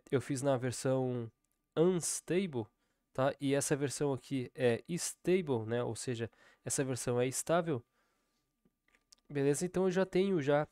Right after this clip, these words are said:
é, o projeto da calculadora que eu fiz, é, imprimida pra mim aqui, beleza? No caso de vocês, vocês podem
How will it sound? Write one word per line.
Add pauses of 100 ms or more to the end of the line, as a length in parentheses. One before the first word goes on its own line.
(260)
é,
o
projeto
da
calculadora
que
eu
fiz, (1700)
é, (180)
imprimida
pra
mim
aqui,
beleza? (1700)
No
caso
de
vocês,
vocês
podem